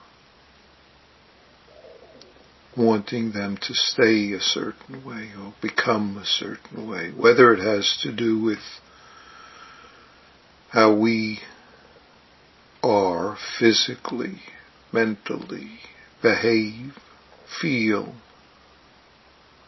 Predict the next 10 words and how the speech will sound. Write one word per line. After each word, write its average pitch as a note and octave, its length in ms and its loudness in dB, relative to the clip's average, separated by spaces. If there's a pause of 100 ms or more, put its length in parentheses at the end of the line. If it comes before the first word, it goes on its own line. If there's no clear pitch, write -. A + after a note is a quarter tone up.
(280)
or G2 600 8 (640)
how G2+ 340 4
we G2+ 400 -4 (2000)
want G#2+ 500 4 (200)
others, A2+ 760 4 (1200)
other G#2 280 4 (140)
beings, A2 920 2 (680)
other G#2+ 500 6
events, G#2 960 -4 (640)
other A2+ 480 2